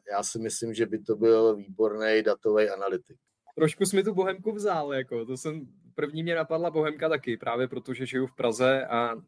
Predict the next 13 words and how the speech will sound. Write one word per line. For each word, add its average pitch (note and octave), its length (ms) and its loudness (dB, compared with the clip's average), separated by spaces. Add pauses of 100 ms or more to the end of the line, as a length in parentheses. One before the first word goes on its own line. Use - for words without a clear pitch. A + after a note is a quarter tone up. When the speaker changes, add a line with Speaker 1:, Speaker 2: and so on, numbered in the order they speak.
(100)
Speaker 2:
že A2 160 0
jako A2 200 4
mám A#2 180 4
rád, B2 260 8 (140)
eh, G#2 380 6 (720)
vlastně A#2+ 280 4
stadiony, A#2 800 8 (600)
takový G#2+ 380 -8
ty B2+ 120 0
třeba B2 300 2
i A#2+ 100 0
trošku - 380 2
jako B2 520 8